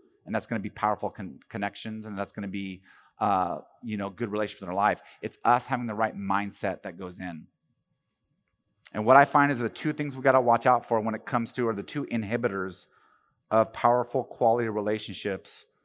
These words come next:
are usually one of two things. One is my own pride. I don't want anyone knowing what I'm doing or telling me what to do. And that's arrogance, and all of us have experienced that.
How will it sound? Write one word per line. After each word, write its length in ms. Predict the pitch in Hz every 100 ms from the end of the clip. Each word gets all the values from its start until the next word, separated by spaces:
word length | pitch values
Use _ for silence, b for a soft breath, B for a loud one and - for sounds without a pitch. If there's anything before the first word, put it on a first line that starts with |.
| _ _ -
are 100 | 107
usually 300 | 117 113 107
one 100 | 110
of 80 |
two 160 | 107 110
things. 320 | - 104 90
One 200 | 95 113
is 100 | 113
my 140 | 117 107
own 160 | 107
pride. 560 | - 104 98 113 127 127 _ _ -
I 80 |
don't 100 | 101
want 140 | 107 -
anyone 560 | 104 104 104 104 107 104 _ _ _ _ _ -
knowing 300 | 98 107 117
what 140 | 120
I'm 140 | 120 117
doing 300 | 123 127 127
or 60 |
telling 280 | - 104 104
me 40 | 107
what 160 | 107
to 80 | 104
do. 260 | 107 120 127 _ _ _ _ _ _ _ _ _ _ _ -
And 120 | 101
that's 140 | 104 -
arrogance, 680 | 95 95 101 104 - - - _ -
and 120 | 90
all 180 | 92 101
of 60 |
us 100 | 101
have 80 | 113
experienced 420 | 117 - 92 85
that. 260 | 92 95